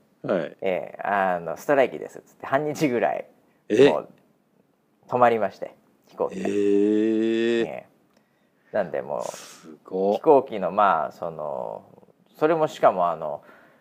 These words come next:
Speaker 2: なんて言うんでしょうか、あの、セキュリティチェックとか全部通った後なんで、もう何もやることがないんですよね、飛行場の中で。
Speaker 1: おー。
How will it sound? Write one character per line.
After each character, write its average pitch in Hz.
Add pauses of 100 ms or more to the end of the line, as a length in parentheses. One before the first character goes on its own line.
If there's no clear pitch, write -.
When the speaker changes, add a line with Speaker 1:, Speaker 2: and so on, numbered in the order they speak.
(720)
Speaker 2:
な 101
ん -
て -
言 78
う -
ん -
で 67
し -
ょ 65
う -
か、 -
あ -
の、 -
セ 139
キ 170
ュ 226
リ 220
テ 220
ィ 196
チ 220
ェ 208
ッ -
ク -
と 117
か 98
全 120
部 95
通 214
っ 196
た 101
後 117
な 76
ん 78
で、 80
も 82
う -
何 175
も 233
や 175
る 220
こ 247
と 185
が 98
な 85
い 80
ん -
で -
す -
よ 107
ね、 190 (140)
飛 -
行 87
場 78
の 73
中 71
で。 - (680)
Speaker 1:
お 104
ー。 82